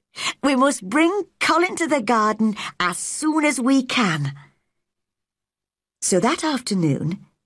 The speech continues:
she went to see Colin. "I'm sorry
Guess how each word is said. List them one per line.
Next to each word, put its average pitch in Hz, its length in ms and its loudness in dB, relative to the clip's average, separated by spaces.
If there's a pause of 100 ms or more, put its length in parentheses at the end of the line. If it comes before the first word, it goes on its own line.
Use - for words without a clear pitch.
(320)
she - 240 2
went 151 280 0
to 247 120 -2
see 226 240 0
Colin. 151 520 -2 (2750)
"I'm 302 160 2
sorry 262 560 0